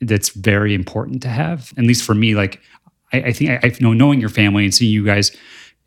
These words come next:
at these events, it's like you encourage each other, you tell each other, like, "This is how we are, this is how we treat people, this is who, like, these are the principles and values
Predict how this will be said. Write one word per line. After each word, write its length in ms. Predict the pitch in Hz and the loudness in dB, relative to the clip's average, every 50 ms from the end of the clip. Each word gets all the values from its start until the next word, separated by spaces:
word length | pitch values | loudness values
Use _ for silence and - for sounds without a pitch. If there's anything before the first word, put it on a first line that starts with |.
| - - - - | -20 -12 -2 -2
at 80 | 123 113 | 0 2
these 140 | 120 110 113 | 2 2 2
events, 200 | 104 110 107 - | 0 0 -2 -4
it's 160 | - 123 - | -6 -2 0
like 100 | 131 123 - | 0 0 0
you 580 | - - - 160 151 160 - - 160 147 143 | -4 -10 -12 -14 -14 -14 -12 -6 -2 2 2
encourage 460 | 147 139 - - - 170 180 170 160 156 | 2 2 2 2 2 2 2 0 0 -2
each 140 | 139 - | 0 0
other, 320 | 123 120 113 117 113 110 120 | 0 0 2 0 0 0 -2
you 160 | 123 117 107 | -2 -2 -4
tell 260 | - - - 139 135 | -2 0 0 2 2
each 140 | 135 127 - | 2 0 0
other, 180 | 131 123 120 113 | 0 0 2 2
like, 240 | 107 104 101 - | 2 0 0 0
"This 160 | - 160 160 - | 0 0 0 0
is 100 | 185 - | -2 0
how 140 | - 175 165 | 0 0 0
we 140 | 170 170 175 | 0 0 0
are, 160 | 170 165 151 | 0 0 0
this 140 | 143 139 - | 0 -2 -2
is 60 | - | -2
how 100 | 147 151 | 0 0
we 100 | 143 135 | 0 -2
treat 220 | - - 160 147 | -2 -4 -4 -2
people, 300 | - 156 139 147 143 139 | -2 -2 -2 0 -2 -2
this 180 | 127 143 - 143 | -2 -2 -2 -4
is 80 | 131 | -4
who, 240 | - - 139 127 127 - | -2 -2 -2 -2 0 0
like, 180 | 120 110 104 - | 0 0 0 0
these 340 | 120 127 135 143 147 135 | 0 0 0 0 -2 -4
are 160 | - 113 120 113 | -4 -2 -2 -2
the 80 | 110 | -2
principles 480 | - - 131 - - 131 120 123 113 104 | -2 -2 -4 -2 -2 -2 -2 -2 -2 -2
and 100 | 104 98 | -2 -2
values 500 | 98 95 101 104 101 98 101 101 - | 0 0 0 0 0 0 -2 -2 -4